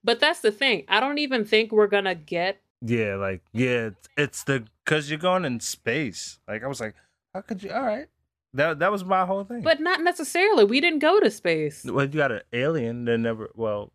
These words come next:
Speaker 1: Yep. Hello. Eh, eh, eh, eh. No spoilers. No spoilers.
Speaker 2: Yeah, they kept saying it was a, a something. And I was like, "All right, we're getting into a, a different realm."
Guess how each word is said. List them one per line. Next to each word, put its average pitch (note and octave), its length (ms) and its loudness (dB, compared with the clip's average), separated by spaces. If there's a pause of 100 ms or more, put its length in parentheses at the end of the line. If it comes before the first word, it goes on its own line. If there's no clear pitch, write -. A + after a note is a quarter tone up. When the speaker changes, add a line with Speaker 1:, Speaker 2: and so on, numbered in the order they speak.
Speaker 1:
Yep. F3 380 -2
Hello. B3+ 560 4 (320)
Eh, E3+ 80 -16 (100)
eh, C#4 180 2
eh, E4+ 200 4
eh. F#4 260 4
No B3+ 200 6
spoilers. C4 680 4
No G3+ 180 2
spoilers. G3+ 800 0 (220)
Speaker 2:
Yeah, F2+ 400 -10
they A2 140 0
kept D3+ 240 -2
saying C#3 280 0
it B2 60 -2
was A2+ 200 -6
a, G2 220 -6
a G#2 80 -8
something. F#2 520 -8 (380)
And G2+ 120 -8
I G#2 60 0
was G2+ 180 -6
like, G2 180 -4
"All G#2 80 2
right, F#2+ 200 0
we're A2 120 -2
getting G#2+ 320 -2
into G#2 380 -6
a, F#2 220 -6
a F#2+ 40 -6
different G2 440 -6
realm." F#2 240 -4